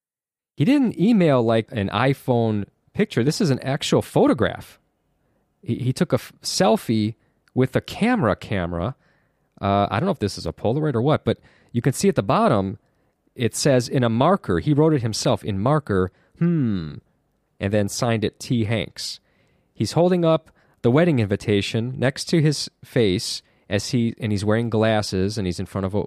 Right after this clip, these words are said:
sitting by a window, and he's thinking if he can make it or not, as he said in the letter. As he says here, "Here is a picture taken of me while I ponder if there is some way I can make it to your wedding."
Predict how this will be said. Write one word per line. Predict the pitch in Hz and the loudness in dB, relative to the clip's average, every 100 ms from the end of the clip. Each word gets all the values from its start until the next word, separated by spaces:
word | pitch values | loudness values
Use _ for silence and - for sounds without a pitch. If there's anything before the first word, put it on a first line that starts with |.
| - | -8
sitting | - 107 98 | -10 -6 -4
by | 98 | -2
a | 107 | 0
window, | 101 87 85 85 107 _ _ _ _ _ _ _ | 0 -2 -2 -4 -4 _ _ _ _ _ _ _
and | - 104 104 | -4 -2 -2
he's | 95 110 - | -4 -6 -2
thinking | 143 - 107 104 101 95 _ _ _ _ _ _ | -4 -2 -2 -2 -4 -8 _ _ _ _ _ _
if | 104 - | -8 -4
he | 113 | -4
can | 107 | -2
make | 107 110 | 0 -2
it | 87 | -4
or | 85 | -6
not, | 69 - | -6 -8
as | 95 - | -8 -6
he | 101 | -6
said | - 104 101 | -2 -2 -2
in | 95 | -4
the | 90 | -2
letter. | 95 95 - - _ _ _ _ _ _ _ _ _ _ | -2 -2 -6 -16 _ _ _ _ _ _ _ _ _ _
As | - | -6
he | 110 | -4
says | - 107 98 - | 0 2 2 0
here, | 110 101 | 0 0
"Here | 98 131 147 | 2 2 2
is | 139 | 2
a | 143 | 0
picture | 147 - - 135 | -4 -2 0 0
taken | 123 127 123 131 | 0 -2 0 -2
of | 110 | -2
me | 107 107 101 | -2 0 0
while | 92 95 | 0 0
I | 87 | -2
ponder | - 113 120 120 | -4 -4 -2 -2
if | - 98 | -2 -4
there | - 95 | -2 0
is | 95 92 - - - | 2 0 -6 -16 -14
some | - 156 160 | -4 -2 0
way | 110 113 113 110 _ _ | 0 0 0 -4 _ _
I | 90 | -6
can | - 87 | -6 -4
make | 92 - | -4 -6
it | - | -8
to | 92 | -4
your | 90 | -2
wedding." | 87 82 64 | -2 -4 -6